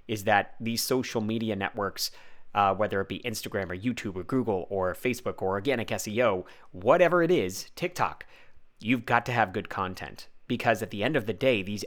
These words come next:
apps want more users to stay on the app longer.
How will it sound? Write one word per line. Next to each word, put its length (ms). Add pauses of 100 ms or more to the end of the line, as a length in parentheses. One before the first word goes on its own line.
apps 280
want 260
more 200
users 520
to 100
stay 340
on 300
the 280
app 320
longer. 600